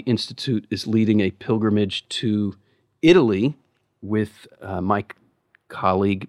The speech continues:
Bill Dunahee and Father Leo, the cooking priest. You may know of him. The pilgrimage is called Food, Faith, and Beauty. It's from August ninth to the twentieth. You can learn more by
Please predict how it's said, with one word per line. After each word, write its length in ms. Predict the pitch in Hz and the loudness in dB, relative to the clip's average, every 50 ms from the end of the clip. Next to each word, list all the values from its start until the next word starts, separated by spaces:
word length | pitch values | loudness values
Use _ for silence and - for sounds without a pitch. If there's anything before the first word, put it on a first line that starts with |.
| _ | _
Bill 200 | - 113 110 110 | 0 0 0 2
Dunahee 580 | 101 107 104 104 107 98 - 107 101 104 110 113 - _ - - - _ _ _ | 0 0 0 0 0 0 -2 0 0 0 0 -2 -8 _ -20 -20 -20 _ _ _
and 140 | - 110 98 | -4 -4 -4
Father 420 | - - - 117 107 107 113 104 | -2 0 0 2 4 4 4 2
Leo, 560 | 101 104 107 127 147 139 107 95 101 113 135 - _ _ _ - | 2 4 4 6 6 6 6 4 2 0 -2 -4 _ _ _ -10
the 80 | 107 | -10
cooking 480 | - - - - 127 - - 113 104 101 | -8 -6 -4 -6 -2 0 2 2 2 0
priest. 540 | - - - 101 127 151 - - - - - _ _ | 0 -2 0 0 0 0 -2 -6 -8 -12 -20 _ _
You 100 | - 104 | -8 -6
may 200 | 101 101 101 104 | -4 -2 -2 -2
know 160 | 107 104 104 | 0 0 0
of 140 | 104 104 - | -2 -2 -2
him. 280 | - 107 107 113 117 - _ _ _ _ _ _ _ _ _ _ | -2 0 0 0 -2 -2 _ _ _ _ _ _ _ _ _ _
The 100 | - 117 | -10 -6
pilgrimage 520 | - - 151 147 147 147 139 131 123 - - | 2 4 6 6 8 8 8 6 4 2 0
is 120 | - 120 - | -2 -4 -2
called 280 | - - 113 107 107 | -2 -2 -2 -2 -4
Food, 480 | - - 196 214 220 220 220 208 180 - - | -2 4 6 8 8 8 8 6 4 0 -4
Faith, 540 | - - 165 165 156 156 160 165 - - - _ _ _ _ _ _ _ _ _ | -10 -2 2 6 6 8 6 6 2 -2 -18 _ _ _ _ _ _ _ _ _
and 220 | - 113 107 101 95 | -2 0 0 0 0
Beauty. 540 | 107 120 151 175 190 185 196 101 104 190 _ _ _ _ _ _ _ _ _ _ - | 4 6 6 8 8 6 4 2 0 -4 _ _ _ _ _ _ _ _ _ _ -10
It's 160 | 110 - - | -8 -6 -2
from 240 | - 127 110 107 - | 2 2 4 4 4
August 480 | - 117 120 120 123 117 - - - - | 4 4 4 4 4 2 0 -4 -6 -4
ninth 520 | 107 101 101 107 120 123 143 143 - - - _ - | -2 0 2 4 4 4 2 0 -2 -10 -20 _ -6
to 120 | - 117 | -4 -2
the 80 | 98 92 | -2 -4
twentieth. 680 | - - - - 139 123 131 139 135 139 135 - - _ _ _ _ _ _ _ - | -6 -8 -4 0 2 4 4 4 4 2 0 -4 -10 _ _ _ _ _ _ _ -6
You 160 | 107 120 117 | -4 -4 -4
can 440 | - - 120 101 95 92 90 - - _ _ - | -2 0 0 0 0 0 -2 -6 -12 _ _ -4
learn 260 | - 113 123 127 120 | 0 4 6 6 8
more 260 | 117 120 120 123 127 123 | 8 8 8 8 6 6
by 400 | 110 113 107 107 101 104 95 | 6 4 4 4 2 0 -2